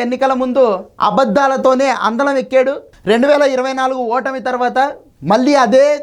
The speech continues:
కుట్ర రాజకీయం చేస్తా ఉన్నాడు. మళ్ళీ జనాలలోకి ఐపాక్ సభ్యులు, ఏదైతే జగన్మోహన్ రెడ్డి గారిని ముఖ్యమంత్రిని చేయడం కోసం ఒక సంస్థ పనిచేస్తా ఉందో ఐపాక్, ఆ సంస్థ సభ్యులు మళ్ళీ మొదలుపెట్టారు తమ ఫ్రే-, ఫేక్ ప్రచారాలు.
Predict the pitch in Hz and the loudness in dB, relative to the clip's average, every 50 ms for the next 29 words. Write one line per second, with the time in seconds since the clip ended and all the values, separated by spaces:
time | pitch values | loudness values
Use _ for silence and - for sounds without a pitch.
0 | - - _ _ - 262 - - 285 294 285 269 254 240 233 - 254 254 240 233 | -8 -18 _ _ -4 -2 0 0 2 2 2 2 2 0 -2 0 0 0 2 2
1 | 240 233 233 - 247 226 220 214 202 185 156 139 - - - - - - 208 240 | 0 0 0 0 0 0 0 0 -2 -2 -2 -4 -8 -12 -20 -12 -6 -2 -2 0
2 | 277 285 302 302 277 254 247 254 254 294 - - 143 135 240 240 262 285 294 302 | 0 0 2 2 2 2 0 -2 -8 -14 -14 -8 -2 0 0 2 2 2 2 2
3 | 285 269 254 254 247 202 277 277 254 226 226 208 202 - _ _ - - 226 285 | 0 0 0 0 0 0 0 0 2 2 0 -2 -4 -10 _ _ -2 0 0 0
4 | 302 302 294 277 262 214 - - 254 208 180 220 220 185 131 - - - - 185 | 0 0 -2 -2 -2 -2 -2 0 0 0 2 0 0 0 -2 -4 -2 0 2 4
5 | 240 254 269 254 262 262 262 220 220 220 240 262 247 247 247 247 240 247 240 214 | 4 4 4 2 2 2 0 2 2 0 0 0 2 2 2 2 2 2 2 2
6 | 233 240 240 226 233 214 208 208 - 247 247 247 247 220 233 233 220 214 240 233 | 2 0 0 0 -2 -4 -6 -6 -4 -4 -4 -2 -2 -4 -4 -4 -2 0 2 2
7 | 262 262 262 247 226 240 233 233 247 233 226 220 220 214 165 151 988 - - - | 2 2 0 0 0 -2 0 0 0 -2 -2 0 0 0 0 -2 -2 -2 -2 -2
8 | - - - - 494 240 240 - 254 226 208 180 151 - _ _ _ _ _ _ | -2 -2 -2 -2 -2 -2 -2 0 0 0 0 0 -4 -8 _ _ _ _ _ _
9 | - 214 220 247 277 269 269 269 - 254 233 233 233 233 262 240 208 214 233 - | -4 -2 0 0 0 0 -2 0 -2 -2 0 0 0 0 2 2 0 0 -2 -2
10 | 262 247 202 - - _ _ - - 175 202 214 214 214 214 220 214 226 220 - | -2 -2 -4 -6 -18 _ _ -4 0 0 2 2 0 0 0 0 0 0 -2 -2
11 | 277 233 233 - 208 190 180 247 262 262 247 208 185 185 - - - - - 170 | -2 -2 0 0 0 0 2 2 2 2 2 2 0 -6 -10 -14 -16 -8 -4 -2
12 | 208 226 254 285 269 226 233 233 247 262 262 262 254 254 247 247 254 262 285 311 | 0 0 0 0 0 0 0 0 2 2 2 2 2 2 2 0 0 0 -2 -4
13 | - _ - 226 226 233 220 208 214 - 226 240 247 214 165 - 240 254 254 254 | -6 _ -4 -2 0 2 0 0 0 0 2 2 2 0 0 0 2 2 2 0
14 | 233 208 247 226 - 254 240 233 226 220 226 226 | -2 -4 -4 -4 0 0 0 2 4 2 2 0